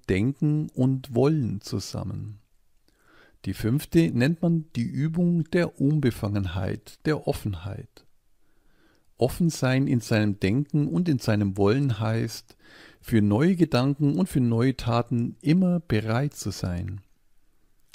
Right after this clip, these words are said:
Das Gegenteil der Offenheit ist, wenn ein Mensch in vorgefassten Meinungen oder Vorurteilen befangen bleibt. Er sagt, "Ich habe immer so gedacht, immer so gehandelt."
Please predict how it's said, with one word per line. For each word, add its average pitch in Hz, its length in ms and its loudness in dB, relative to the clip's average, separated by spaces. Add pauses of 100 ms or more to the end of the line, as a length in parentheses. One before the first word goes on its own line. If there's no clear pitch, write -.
Das - 260 -12
Gegenteil 113 540 2
der 110 160 4
Offenheit 113 640 0
ist, - 420 -4 (500)
wenn 120 160 2
ein 110 240 2
Mensch 147 440 2
in 185 180 2
vorgefassten 127 800 0
Meinungen 123 580 4
oder 110 220 0
Vorurteilen 110 1080 0
befangen 123 640 -2
bleibt. 110 600 -6 (500)
Er 135 240 0
sagt, 120 640 -4 (1000)
"Ich 90 200 -8
habe 90 200 2
immer 180 440 4
so 127 420 -2
gedacht, 147 600 -2
immer 185 300 8
so 175 340 2
gehandelt." 92 800 -2